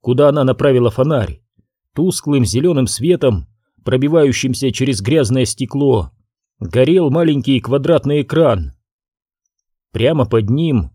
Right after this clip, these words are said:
из стены выступала клавиатура, установленная под углом, чтобы удобно было печатать стоя. Она, казалось, только и ждала момента, когда на ней наберут код. Но Томас не мог отделаться от ощущения,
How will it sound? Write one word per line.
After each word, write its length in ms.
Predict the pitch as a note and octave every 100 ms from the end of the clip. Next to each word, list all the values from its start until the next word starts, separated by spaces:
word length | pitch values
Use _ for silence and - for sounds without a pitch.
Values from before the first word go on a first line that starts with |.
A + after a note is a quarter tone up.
| _ _ _ -
из 220 | A#2 -
стены 320 | - C3 F3+
выступала 560 | D3 - B2 D#3+ E3 C#3+
клавиатура, 840 | C#3+ D#3+ C#3+ B2 B2 B2 G#2+ - _ _ _
установленная 800 | - A#2 F#3 F#3 E3+ C#3 C#3 C3
под 200 | - C3+
углом, 320 | E3+ F#3+ C#3
чтобы 320 | G#2+ - C3 D#3+
удобно 400 | D#3+ D3 C3 C#3
было 220 | D3 C3
печатать 460 | - - D3+ C3
стоя. 560 | - - F3+ A#2 D#2 - _ _ _ _ _
Она, 220 | G2+ C#3
казалось, 480 | C3+ B2 C#3+ C#3 -
только 320 | - D3+ B2
и 60 | C#3+
ждала 400 | E2+ C#3+ F3 D3
момента, 460 | C3 D#3+ F#3 C#3 A#2+
когда 340 | B2+ B2+ C3+
на 100 | B2+
ней 460 | D3+ F3+ C3+ - _ _
наберут 500 | G2+ B2 E3 F#3+ B2
код. 420 | - G3+ A#2 G2+ - _ _ _ _ _ _ _ _ _ _
Но 260 | F#2+ G#2 A#2
Томас 440 | A2+ D3+ C#3+ -
не 120 | B2
мог 240 | D#3+ C#3+ C3
отделаться 580 | A#2+ C#3 C#3 A2+ - A2+
от 100 | A#2+
ощущения, 840 | - B2 - F#3+ F3+ A2+ D2+